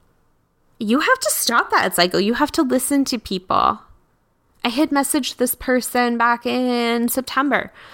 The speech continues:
the story about all this, because they were asking about a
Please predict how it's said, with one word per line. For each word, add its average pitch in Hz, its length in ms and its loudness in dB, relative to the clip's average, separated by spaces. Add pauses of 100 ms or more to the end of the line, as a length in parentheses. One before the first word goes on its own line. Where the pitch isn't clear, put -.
(260)
the 233 100 2
story 220 400 2
about 202 220 2
all 190 160 2
this, 202 440 0 (300)
because 247 220 0
they 240 100 2
were 226 80 2
asking - 520 0
about 220 440 0
a 90 520 2